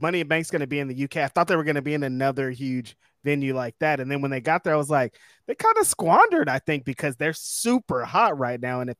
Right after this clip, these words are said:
any time to sell out another stadium, it's probably right now. So I'm thinking right now they are at the research table figuring out how to put together and shut down the A E W, ever being able to say this again in their face.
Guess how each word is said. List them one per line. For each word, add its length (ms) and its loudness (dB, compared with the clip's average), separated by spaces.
any 240 2
time 400 2
to 160 -2
sell 300 4
out 160 6
another 280 -2
stadium, 500 -4
it's 120 -18
probably 280 -2
right 200 -8
now. 200 -8
So 260 -8
I'm 600 8
thinking 440 2
right 260 6
now 500 2
they 440 2
are 600 2
at 480 -4
the 420 2
research 500 2
table 360 0
figuring 460 0
out 420 -2
how 160 2
to 80 -2
put 220 0
together 680 0
and 260 -6
shut 320 -4
down 460 -2
the 200 -6
A 120 2
E 40 0
W, 320 0
ever 320 6
being 260 4
able 220 4
to 60 2
say 300 2
this 460 -4
again 480 -4
in 140 -8
their 100 -8
face. 420 -16